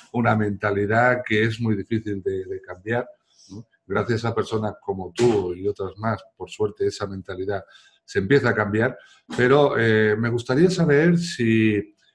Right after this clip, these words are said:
influyó en ti alguien o, o algo, o tuviste algún referente, o cuando te iniciaste ya a hacer tus primeros trabajos, tus primeros pinitos, ¿tuviste algún mentor?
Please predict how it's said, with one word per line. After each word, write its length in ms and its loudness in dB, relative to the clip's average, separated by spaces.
influyó 580 4
en 180 4
ti 460 4
alguien 580 4
o, 520 -2
o 140 0
algo, 300 2
o 100 2
tuviste 400 -6
algún 400 -2
referente, 760 0
o 180 -8
cuando 520 0
te 140 2
iniciaste 800 2
ya 460 4
a 340 -4
hacer 300 -6
tus 180 -8
primeros 560 -6
trabajos, 520 -6
tus 140 -18
primeros 460 -10
pinitos, 640 -8
¿tuviste 380 0
algún 340 0
mentor? 580 -4